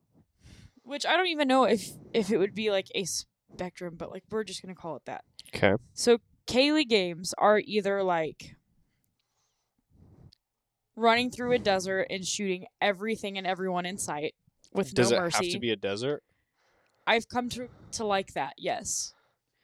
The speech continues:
Speaker 2: Okay.
Speaker 1: Or, like, something desolate, I guess.
Speaker 2: Okay, yeah.
Speaker 1: Running through desolate landscape and
Speaker 2: Yeah.
Speaker 1: shooting everything and everyone around me.
Speaker 2: Yeah.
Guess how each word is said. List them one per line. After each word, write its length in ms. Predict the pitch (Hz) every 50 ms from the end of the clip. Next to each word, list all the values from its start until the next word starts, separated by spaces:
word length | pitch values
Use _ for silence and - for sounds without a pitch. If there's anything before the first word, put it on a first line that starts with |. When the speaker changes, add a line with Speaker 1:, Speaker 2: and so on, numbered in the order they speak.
| _ _ _ _ _ _ 107
Speaker 2:
Okay. 340 | 110 - - 127 143 147 - - - - - - - - - - - - - -
Speaker 1:
Or, 220 | 254 285 277 277
like, 260 | 269 254 254 220 262 208
something 380 | - - 269 269 262 247 226
desolate, 500 | 185 214 196 185 - - 139 113 113 - -
I 80 | - 180
guess. 480 | 170 156 - - - - - - - - _ _ _ _ _ _ _ _ _ _ _ _ _ _ _ _ _ _ _ _ _ -
Speaker 2:
Okay, 240 | 117 117 - 156 151
yeah. 80 | 170 160
Speaker 1:
Running 200 | - 240 254 247
through 160 | 262 277 269
desolate 380 | - 240 240 220 - 262 226 214
landscape 540 | 220 202 196 196 - - 190 180 175 160 - -
and 100 | 180 -
Speaker 2:
Yeah. 60 | 117 104
Speaker 1:
shooting 280 | - 240 220 214 202 196
everything 320 | 190 185 190 175 185 175
and 80 | 170 170
everyone 280 | 165 156 160 156 151
around 240 | 151 135 101 - -
me. 200 | - - - - - _ _ _ _ _ _ _ _ _ _
Speaker 2:
Yeah. 160 | 113 95 -